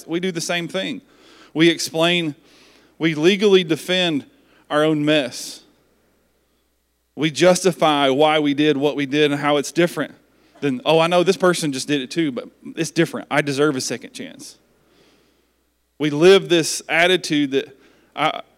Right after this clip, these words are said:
that I'll show you, you get what you deserve, but I don't, I'm not gonna get what I deserve. And we almost hold on to it.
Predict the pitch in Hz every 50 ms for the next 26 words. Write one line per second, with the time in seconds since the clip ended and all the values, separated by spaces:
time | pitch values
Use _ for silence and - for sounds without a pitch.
0 | _ _ - 143 139 135 143 170 190 180 - - 190 175 170 175 190 185 165 151
1 | 175 208 190 190 175 147 151 151 156 147 160 175 196 202 170 160 135 147 143 147
2 | 135 131 139 139 151 175 185 175 160 - - - - 147 - - 165 151 147 143
3 | 139 135 160 170 - 139 135 131 127 123 117 120 113 117 117 107 113 113 110 _
4 | _ _ _ _ _ _ _ _ _ _ _ _ _ _ _ _ _ _ _ -
5 | - 151 156 151 139 139 151 151 151 151 170 175 - - - - 196 190 185 175
6 | 170 175 180 180 - 139 131 117 110 -